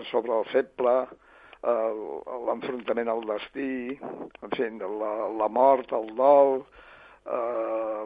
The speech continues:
la tristesa, la, en fi, to-, tots aquests fenòmens humans que quan et trobes amb una persona al davant, eh, veus que es repeteix a través de la història les mateixes, podríem dir, històries,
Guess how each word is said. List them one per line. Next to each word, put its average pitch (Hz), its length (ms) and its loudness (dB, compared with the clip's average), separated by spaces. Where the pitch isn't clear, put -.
la 117 160 -6
tristesa, 127 800 -2
la, 110 100 -2
en 113 120 -20
fi, 139 100 -4
to-, 127 180 -16
tots 143 240 -6
aquests 131 240 -4
fenòmens 127 400 0
humans 139 460 -2
que 127 180 -4
quan 127 200 -2
et 120 140 -4
trobes 127 280 2
amb 127 140 -4
una 123 160 0
persona 123 640 -2
al 110 140 -4
davant, 120 340 -2
eh, 107 220 -10
veus 117 420 -2
que 135 100 -4
es 110 120 -4
repeteix 120 760 -2
a 110 80 -8
través 107 340 -6
de 101 120 -6
la 101 100 -6
història 101 540 -6
les 107 420 -4
mateixes, 110 580 -8
podríem 107 420 -10
dir, 104 120 -10
històries, - 560 -2